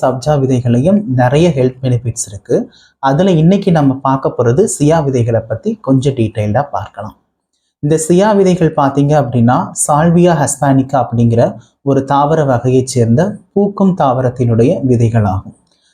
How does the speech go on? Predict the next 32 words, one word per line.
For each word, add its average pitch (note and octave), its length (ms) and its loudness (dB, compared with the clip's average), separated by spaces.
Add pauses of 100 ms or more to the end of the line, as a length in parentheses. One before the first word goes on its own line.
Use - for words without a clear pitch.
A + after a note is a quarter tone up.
(160)
இது D3+ 180 0
வந்து D3 320 0
பார்த்தீங்க D3+ 380 0
அப்படின்னா, C3 360 2
இதுல C3 160 2
நிறைய B2 440 2
ஹெல்த் C3+ 280 0
பெனிஃபிட்ஸ் B2 520 -2
இருக்குது. G#2+ 340 -2 (440)
இதை D3 180 -2
கரெக்டான D3+ 560 -2 (140)
அளவுல D3 340 0
சரியா C#3+ 460 0
நீங்க C3 220 0
எடுத்துக்கிட்டீங்க B2 640 0
அப்படின்னா, B2 420 -2
இது B2 160 -4
உங்களுக்கு B2 560 -4
நிறைய C3 360 0
நன்மைகளை A2 540 -2
செய்யும். G2+ 400 -12 (1080)
இந்த D3+ 200 -2
சப்ஜா D#3+ 360 0
விதைகளும் E3 580 2 (120)
சியா E3 340 2
விதைகளும் C#3+ 580 0
வேற D3+ 340 2
வேறையான்னு C3+ 500 2
கேட்டா, D3 500 -2 (320)
வேற A#2+ 280 0
வேற F2+ 240 -2
தான். G#2 180 -10